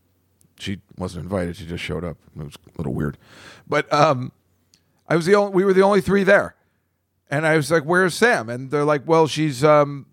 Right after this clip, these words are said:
she got let go 'cause there's just not enough shifts." And I don't know. It all seemed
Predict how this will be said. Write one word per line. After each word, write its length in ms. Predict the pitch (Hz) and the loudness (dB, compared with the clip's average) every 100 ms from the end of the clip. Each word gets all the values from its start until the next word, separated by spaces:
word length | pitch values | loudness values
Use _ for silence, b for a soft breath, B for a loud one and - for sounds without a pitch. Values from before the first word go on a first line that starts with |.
| _ | _
she 220 | - 151 | -8 -8
got 600 | 139 147 147 135 135 139 | -8 -16 -16 -12 -4 -2
let 160 | 139 139 | 0 2
go 160 | 185 180 | 2 2
'cause 160 | 131 | 0
there's 200 | 117 113 | -2 -6
just 220 | 101 113 | -6 -8
not 140 | 131 131 | -6 -4
enough 140 | 117 | -6
shifts." 300 | - 165 - | 0 0 0
And 200 | - 165 | 2 4
I 100 | 185 | 4
don't 100 | 160 | 4
know. 160 | 110 98 | 0 0
It 80 | 131 | 0
all 120 | 143 | 0
seemed 300 | - 120 | -2 -10